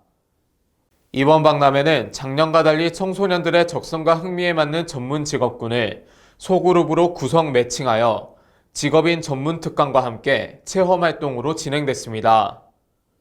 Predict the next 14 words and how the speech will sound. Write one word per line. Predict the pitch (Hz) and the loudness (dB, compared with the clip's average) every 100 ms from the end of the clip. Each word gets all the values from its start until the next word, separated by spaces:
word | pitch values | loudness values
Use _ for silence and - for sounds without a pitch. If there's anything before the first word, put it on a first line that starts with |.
| _ _ _ _ _ | _ _ _ _ _
특히 | 175 175 185 175 | -6 2 4 4
전년도 | 156 131 165 165 170 | -2 0 0 2 0
참여 | 170 196 185 190 | 0 0 0 0
청소년들의 | 185 175 185 165 151 151 170 | -4 -4 -2 -2 0 2 2
의견을 | 117 123 160 147 139 | 2 0 0 0 0
반영해 | 127 117 117 120 101 - _ _ _ | -2 -2 -2 -4 -4 -14 _ _ _
사 | - 180 175 | -4 0 2
차 | 175 180 | 4 2
산업 | 180 165 170 | 2 -2 -2
융합 | 120 123 147 147 | -6 -2 -2 -2
분야, | 127 127 104 | -2 -2 -2
문화예술 | 110 139 160 147 139 143 | -4 0 0 0 -4 -6
분야 | 117 117 113 | -8 -10 -8
등 | 123 107 | -8 -10